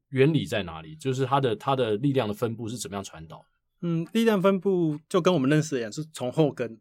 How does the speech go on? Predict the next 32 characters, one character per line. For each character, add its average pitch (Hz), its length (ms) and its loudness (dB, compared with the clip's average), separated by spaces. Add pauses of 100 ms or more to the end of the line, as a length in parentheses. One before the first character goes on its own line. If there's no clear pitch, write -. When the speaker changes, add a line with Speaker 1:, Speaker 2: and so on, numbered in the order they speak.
Speaker 2:
往 107 220 -6
前 101 240 -12
传 107 240 -8
导。 104 280 -10
Speaker 1:
嗯。 139 80 -4
Speaker 2:
因 143 40 0
为 - 0 -
我 143 80 0
们 117 80 -4
在 156 140 2
跑 127 160 -2
步 123 160 -4
嘛， 107 160 -14 (160)
脚 117 180 -2
是 160 140 -2
往 123 160 2
后 131 160 -2
施 123 260 -6
力， 120 120 -6
啊， 123 100 -4
身 143 180 0
体 117 140 -4
是 131 60 -2
往 104 180 -4
前 - 240 -20 (160)
推 120 180 -2
进 107 240 -8
这 107 60 -8
样。 95 160 -12 (600)
那 185 200 2
但 196 180 4
是 185 160 0